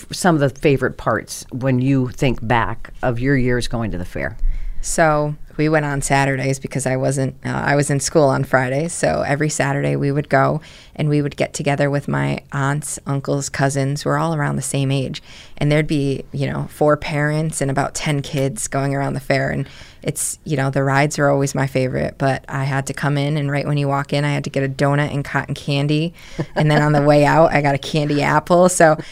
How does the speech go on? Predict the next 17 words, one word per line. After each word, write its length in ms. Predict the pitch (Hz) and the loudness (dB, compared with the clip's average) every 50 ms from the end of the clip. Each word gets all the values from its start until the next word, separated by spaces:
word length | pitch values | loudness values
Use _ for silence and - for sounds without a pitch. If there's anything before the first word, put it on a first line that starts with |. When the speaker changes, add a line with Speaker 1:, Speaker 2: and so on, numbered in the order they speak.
| 196 190 | -8 -4
Speaker 2:
I 80 | - 170 | -2 0
kind 220 | - 220 247 269 | 0 2 2 2
of 100 | 269 220 - | 2 2 2
ate 220 | 170 180 190 - | 2 2 2 4
my 160 | 180 175 170 | 4 6 6
way 180 | 165 165 165 165 | 8 8 6 6
through 200 | 165 - 175 160 | 4 4 2 2
the 80 | 160 156 | 0 0
fair, 260 | - 170 156 151 147 | 2 2 2 4 4
even 240 | 147 160 165 175 165 | 4 2 2 2 2
as 160 | 165 165 190 | 2 2 2
a 80 | 170 | 2
child. 560 | 160 - - 160 147 147 143 143 156 190 208 - - - - - - - - - | 0 0 0 0 0 0 0 0 0 0 0 0 -2 -2 -6 -12 -12 -12 -2 2
Um, 520 | - 202 196 185 175 170 170 165 - - | 4 4 6 6 4 4 2 0 -2 2
but, 240 | 180 170 165 147 - | 4 4 4 4 4
you 40 | 175 | 2
know, 320 | 165 156 151 160 180 - | 2 4 4 4 2 0